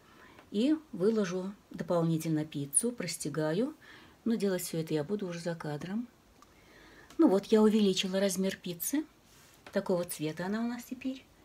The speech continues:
И размер нашего основного полотна теперь тридцать семь на пятьдесят два. С внутренней стороны я пришила подкладку.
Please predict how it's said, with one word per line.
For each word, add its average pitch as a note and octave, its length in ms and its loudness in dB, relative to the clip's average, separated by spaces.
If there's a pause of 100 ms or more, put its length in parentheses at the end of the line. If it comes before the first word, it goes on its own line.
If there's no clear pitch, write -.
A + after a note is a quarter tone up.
(560)
И G#3 240 0 (100)
размер F3 540 -4 (880)
нашего F3+ 340 -4
основного F3+ 480 -2
полотна F3+ 480 -2
теперь C4 400 -4 (1600)
тридцать F3 480 0
семь C#4+ 320 0 (320)
на A#3+ 260 -2 (260)
пятьдесят E3+ 540 -4
два. E3 280 -8 (2250)
С - 160 -12
внутренней F#3 460 2
стороны B3 560 2
я F#3+ 180 -4
пришила E3+ 480 -4
подкладку. D3+ 680 -4